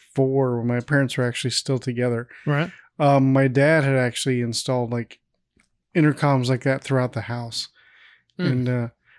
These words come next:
Speaker 1: my dad was pretty handy with, like, electronics and stuff like that. So I, I think he actually made them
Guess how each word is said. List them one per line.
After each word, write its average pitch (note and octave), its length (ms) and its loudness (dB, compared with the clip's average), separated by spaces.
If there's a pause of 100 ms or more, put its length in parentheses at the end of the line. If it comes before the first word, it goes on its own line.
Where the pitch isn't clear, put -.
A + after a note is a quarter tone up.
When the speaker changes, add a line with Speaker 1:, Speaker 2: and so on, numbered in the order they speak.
(100)
Speaker 1:
my D#3 80 0
dad F#3 140 6
was F3+ 140 4
pretty D#3 220 2
handy D3+ 280 4
with, D3 220 2
like, B2+ 300 -2 (120)
electronics C3+ 640 0
and D3+ 100 0
stuff D3+ 180 -2
like D3 120 -4
that. D#3+ 220 -6
So - 280 -6 (160)
I, D#3+ 180 -10 (100)
I D3 60 -4
think G#3 380 -2
he E3 140 2
actually C#3 280 0
made A#2+ 440 -2
them A3 240 -2